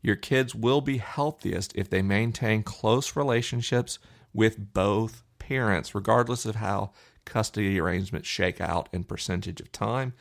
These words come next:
It sounds like you two have a positive friendship,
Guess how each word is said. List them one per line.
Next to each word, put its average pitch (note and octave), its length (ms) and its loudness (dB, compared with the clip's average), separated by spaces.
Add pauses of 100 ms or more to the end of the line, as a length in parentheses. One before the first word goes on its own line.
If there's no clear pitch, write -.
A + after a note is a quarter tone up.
(360)
It - 100 -2
sounds E3+ 180 6
like D3 140 2
you C#3 80 0
two B2 400 0
have G2 400 0
a F2 160 -2
positive G2+ 580 0
friendship, A#2 640 0